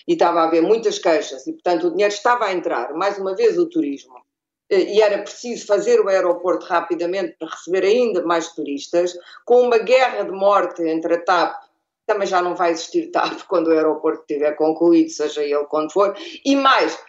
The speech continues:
ao ritmo português já não vai existir necessidade de aeroporto, porque, entretanto, a tecnologia inventou uma maneira nova de nós viajarmos no espaço sem gastar tanto fuel. E tudo isto é uma ideia louca. Claro que muita gente já enriqueceu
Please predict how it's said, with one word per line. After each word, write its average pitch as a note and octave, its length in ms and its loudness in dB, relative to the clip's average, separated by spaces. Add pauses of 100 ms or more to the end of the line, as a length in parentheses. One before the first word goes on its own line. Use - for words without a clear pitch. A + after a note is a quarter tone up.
(160)
ao B3 180 2
ritmo C4 360 -2
português A3 360 0
já A#3 120 2
não A3 160 -4
vai A3+ 160 2
existir G#3+ 580 -6
necessidade F#3+ 760 0
de E3+ 60 2
aeroporto, E3 720 0 (280)
porque, G3 200 0
entretanto, G#3 540 0
a G#3 60 2
tecnologia G3 580 -2
inventou E3+ 500 0
uma E3+ 180 2
maneira D3+ 420 0
nova C#3+ 480 0 (320)
de F3 140 4
nós F3+ 260 2
viajarmos E3 640 0
no E3 80 -6
espaço E3+ 600 -2 (280)
sem G3 340 0
gastar F#3 420 0
tanto D3+ 260 -8
fuel. A2+ 420 -6 (360)
E D#3+ 320 -8 (400)
tudo A#3+ 240 2
isto C#4 220 -4
é C#4 40 4
uma B3 140 0
ideia B3 340 2
louca. A3 320 2
Claro D#4 280 0
que B3+ 60 -12
muita D4 300 0
gente E3+ 340 -2
já G3+ 160 4
enriqueceu G3+ 840 2